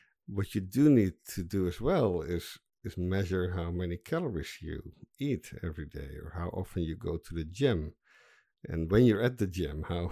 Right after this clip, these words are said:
<laughs> how much repetitions you do, how much minutes you spend in, you know, active, active mode versus, um, maybe passive. And those are what's called leading indicators. And I think a good dashboard tracks both, right?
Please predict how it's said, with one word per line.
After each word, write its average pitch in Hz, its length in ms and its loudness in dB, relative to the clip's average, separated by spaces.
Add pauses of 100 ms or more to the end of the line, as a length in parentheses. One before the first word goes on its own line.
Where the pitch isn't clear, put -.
(140)
<laughs> - 180 -14
how 98 80 -4
much 95 300 0
repetitions - 760 4
you 92 100 2
do, 85 300 -4
how 90 140 0
much - 360 -4 (460)
minutes 120 540 10
you 101 60 4
spend 95 460 0 (180)
in, 87 420 -2
you 87 160 -2
know, 82 160 -4
active, - 460 -4 (100)
active 110 480 -2 (140)
mode 92 440 2 (680)
versus, 92 500 -4 (120)
um, 80 340 -2
maybe 80 260 -4
passive. - 640 0 (460)
And 104 160 4
those 160 260 6
are 113 120 8
what's 98 220 2
called 82 240 -6
leading 104 320 2
indicators. 67 640 -10
And 98 120 0
I 92 60 2
think 127 300 4
a 98 80 -6
good 113 440 -2
dashboard - 640 -2 (160)
tracks - 340 -6
both, 82 520 -4
right? 85 200 -2